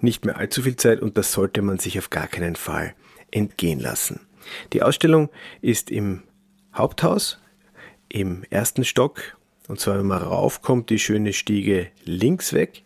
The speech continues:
also nicht nach rechts zur Dame mit Fächer von Klimt, sondern nach links weg. Sie ist thematisch gegliedert, also nicht chronologisch, was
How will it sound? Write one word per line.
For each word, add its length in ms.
also 200
nicht 420
nach 260
rechts 520
zur 320
Dame 280
mit 180
Fächer 320
von 220
Klimt, 320
sondern 260
nach 180
links 380
weg. 300
Sie 140
ist 160
thematisch 540
gegliedert, 680
also 180
nicht 300
chronologisch, 840
was 380